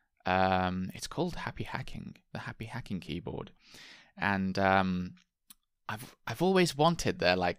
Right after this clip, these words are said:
the latest model, which is, it's got, like, very silent keys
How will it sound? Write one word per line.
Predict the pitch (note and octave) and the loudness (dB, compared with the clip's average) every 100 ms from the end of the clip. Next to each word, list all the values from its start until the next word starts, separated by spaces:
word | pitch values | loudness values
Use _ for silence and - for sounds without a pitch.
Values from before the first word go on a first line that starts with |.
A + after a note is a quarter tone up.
| _ - | _ -2
the | G2+ | 2
latest | G#2+ C3 - A2+ - | 4 4 2 -4 -2
model, | G2+ G#2 F#2 - - _ - - _ | 4 4 4 -4 -12 _ -20 -20 _
which | - - G#2 | -4 0 0
is, | G2 - | 0 -4
it's | - - | -6 -2
got, | A2 | -2
like, | A#2+ G#2 | -2 -2
very | B2+ A#2+ | 0 2
silent | - - B2 A#2+ G#2 G2 | 2 2 2 4 2 0
keys | - A#2+ G2 - - - | -4 -4 -4 -6 -8 -8